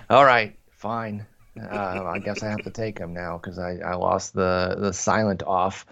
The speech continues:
Uh, but yeah, so that's Donaldson and Turner. I t-, got, like I said, got him a little bit higher than I would have wanted, but I'm still very happy with Donaldson. To that point, by the way, Turner did end up going in the early eighth round. So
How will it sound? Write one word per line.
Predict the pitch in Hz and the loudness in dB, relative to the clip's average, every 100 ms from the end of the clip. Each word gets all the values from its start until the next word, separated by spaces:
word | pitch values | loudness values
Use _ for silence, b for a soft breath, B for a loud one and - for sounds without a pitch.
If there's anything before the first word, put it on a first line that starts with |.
| B B B - | B B B 0
Uh, | - 123 123 | 6 6 8
but | 170 | 8
yeah, | 165 135 | 10 8
so | - | 8
that's | 180 | 8
Donaldson | 175 175 170 156 160 | 8 8 8 6 2
and | 147 | 2
Turner. | - 131 131 | 4 4 6
I | 131 | 4
t-, | 127 143 | 4 2
got, | 139 127 | 4 4
like | 127 | 2
I | |
said, | 117 123 | -2 2
got | 127 | 4
him | 123 | 4
a | |
little | 127 | 4
bit | 139 135 | 2 4
higher | 123 131 | 6 6
than | 127 | 8
I | 123 | 8
would | 123 | 8
have | 120 | 8
wanted, | 117 117 117 | 8 8 8
but | 110 | 4
I'm | 107 | 4
still | 101 131 113 | 4 4 6
very | 113 113 | 6 6
happy | 104 104 - 104 98 B B - | 6 6 4 0 -2 B B 4
with | 120 120 | 6 8
Donaldson. | 120 113 110 107 120 110 107 | 8 6 4 2 4 4 2
To | - | 4
that | 123 123 - | 6 6 4
point, | 131 123 | 4 6
by | 123 117 | 6 6
the | |
way, | 113 | 4
Turner | 110 - 117 110 | 0 2 4 4
did | 107 110 - | 2 0 -2
end | 135 117 | 0 4
up | 110 | 4
going | - 113 107 107 107 B B - | 4 4 6 2 -2 B B 0
in | 123 110 | 4 6
the | 110 | 6
early | 123 120 110 107 | 8 8 8 6
eighth | 127 117 113 | 4 4 4
round. | 110 113 110 110 104 | 6 8 8 6 2
So | - 110 104 101 | 4 8 8 6